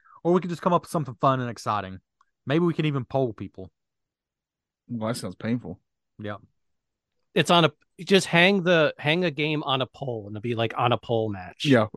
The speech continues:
Speaker 2: a game. <laughs>
Speaker 3: Game on a pole match.
Speaker 2: Yeah.
Speaker 3: Ju-, Judy Bagwell on a pole.
Speaker 2: <laughs> Oh, God.
Speaker 1: Good Lord.
Speaker 3: On a forklift.
Speaker 2: Yeah. Uh, uh,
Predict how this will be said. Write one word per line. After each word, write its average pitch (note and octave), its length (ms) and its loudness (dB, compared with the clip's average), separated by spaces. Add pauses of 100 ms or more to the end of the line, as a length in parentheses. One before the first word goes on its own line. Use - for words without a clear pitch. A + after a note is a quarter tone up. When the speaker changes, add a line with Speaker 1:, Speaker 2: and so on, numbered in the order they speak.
Speaker 2:
a B2 60 -2
game. C#3 400 6
<laughs> - 680 -2
Speaker 3:
Game D3+ 240 4
on C#3 140 2
a B2 40 -2
pole B2 360 -6
match. G#2 280 -12
Speaker 2:
Yeah. C3 100 4 (1600)
Speaker 3:
Ju-, C3+ 180 -4
Judy C#3+ 280 -2
Bagwell A#2+ 480 0
on A2 180 -6
a A2+ 60 -10
pole. - 420 -14
Speaker 2:
<laughs> - 500 -20
Oh, C3+ 60 -2 (120)
God. - 920 -10 (180)
Speaker 1:
Good G2 80 -14
Lord. F#2+ 300 -10 (360)
Speaker 3:
On B2+ 140 4
a A#3 40 6
forklift. A2 560 -2 (1120)
Speaker 2:
Yeah. G#2+ 220 -2 (140)
Uh, - 40 0 (400)
uh, A#2 40 -4